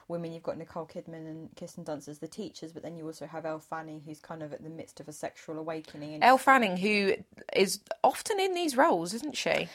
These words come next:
Speaker 1: Yeah, it's funny. She was in Twentieth Century Women, which I saw at the beginning of the year, and in, and in that she was sort of kind of a, kind of a teenager that was sort of fairly sexually progressive for the s-, period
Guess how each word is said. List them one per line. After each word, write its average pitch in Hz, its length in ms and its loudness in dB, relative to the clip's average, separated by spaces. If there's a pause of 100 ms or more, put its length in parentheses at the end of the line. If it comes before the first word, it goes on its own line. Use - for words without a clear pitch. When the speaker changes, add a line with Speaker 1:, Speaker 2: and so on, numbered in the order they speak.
Speaker 1:
Yeah, 359 220 8
it's - 100 -2
funny. 302 220 0
She 311 180 -2
was 330 140 -4
in 370 100 -10
Twentieth 285 380 -4
Century 233 440 -6
Women, 202 400 -4
which - 180 -12
I 175 60 -12
saw 180 240 -4
at - 60 -6
the 170 60 -16
beginning 175 440 -6
of 175 140 -12
the 185 80 -10
year, 170 360 0
and - 100 -4
in, 185 300 -4
and 202 160 -2
in 208 240 -4
that 202 280 4
she - 200 -10
was 170 160 -8
sort - 280 -6
of 165 100 -8 (400)
kind 170 200 -8
of 170 200 -10
a, 175 100 -6 (100)
kind 175 220 -10
of 170 160 -14
a - 120 -4
teenager 170 600 -8
that 165 180 -6
was 156 80 -12
sort - 220 -10
of - 60 -18 (180)
fairly 165 260 -4
sexually - 560 -6
progressive 156 800 -6
for 156 320 -6
the 165 80 -8
s-, - 140 -14 (220)
period 156 460 -6